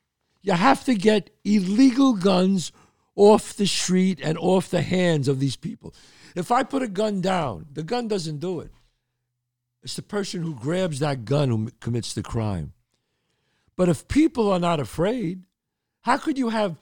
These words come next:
do you see these, go on YouTube. You see these videos of shootouts in New York. I'm talking about in the street,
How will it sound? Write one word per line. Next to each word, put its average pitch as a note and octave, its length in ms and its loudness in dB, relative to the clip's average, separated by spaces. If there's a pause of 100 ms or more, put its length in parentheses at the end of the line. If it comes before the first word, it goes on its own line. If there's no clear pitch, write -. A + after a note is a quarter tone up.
(220)
do B3 80 -6
you C#4+ 80 0
see D#4+ 240 -2
these, D4+ 260 -4 (440)
go E4+ 220 0
on D#4 140 2
YouTube. C4+ 440 -2 (840)
You A3+ 120 -2
see E4+ 160 2
these D4 200 4
videos A3 520 2
of G3+ 180 0
shootouts A#3 760 2
in G#3+ 120 0
New A3+ 100 2
York. A#3+ 480 2 (260)
I'm C#4+ 140 -2
talking C4+ 360 0
about A3+ 420 -6 (240)
in D#4 320 -6
the C4+ 120 -4
street, F#4 640 -6